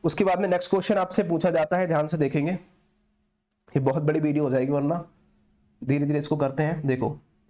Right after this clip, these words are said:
इसमें देखेंगे स्तनधारी के दंत विन्यास के बारे में, और दंत विन्यास जो होता है स्तनधारी का, उसका वर्णन कर देना है। अच्छी तरीके से देख लेना, परिवर्धन के बारे में भी वही देख लेना, वही परिवर्धन देखने को मिलेगा आपको, ठीक है। उसके बाद में next question पर टिक लगाएंगे। देखो,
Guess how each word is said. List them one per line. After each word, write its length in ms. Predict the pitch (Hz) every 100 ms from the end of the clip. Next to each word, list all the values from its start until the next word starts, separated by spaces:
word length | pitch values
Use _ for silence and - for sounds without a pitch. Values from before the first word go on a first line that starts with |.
| _ _ _ _ _ _
इसमें 260 | 156 - 214
देखेंगे 420 | 196 214 233 214
स्तनधारी 420 | 190 220 202 196
के 100 | 196
दंत 240 | 214 185 185
विन्यास 400 | 170 160 170 175
के 100 | 196
बारे 240 | 175 170
में, 180 | 185 190
और 160 | 160 156
दंत 220 | 165 175
विन्यास 420 | 160 147 160 170
जो 120 | 175
होता 160 | 165 170
है 60 |
स्तनधारी 400 | 165 165 151 147
का, 80 | 160
उसका 160 | 151 151
वर्णन 260 | 131 143
कर 120 | 147 143
देना 220 | 143 147
है। 160 | 190 - _ _ -
अच्छी 160 | 143 156
तरीके 300 | 156 156 165
से 120 | 156
देख 140 | 151
लेना, 160 | 151 190
परिवर्धन 520 | 175 151 147 143 165
के 120 | 170
बारे 200 | 143 139
में 140 | 151 147
भी 60 |
वही 180 | 147 151
देख 180 | 139 139
लेना, 200 | 139 156
वही 200 | 151 147
परिवर्धन 500 | 147 143 147 135 143
देखने 260 | 143 147
को 100 | 143
मिलेगा 280 | 143 139 147
आपको, 280 | 156 - 202 _ _
ठीक 240 | - 170 180
है। 280 | 165 - - 151
उसके 200 | - 175
बाद 120 | 160
में 80 | 175
next 220 | 160 -
question 260 | 170 185
पर 80 | 170
टिक 160 | 160 151
लगाएंगे। 420 | 147 139 151 190 - -
देखो, 380 | 202 135 135 -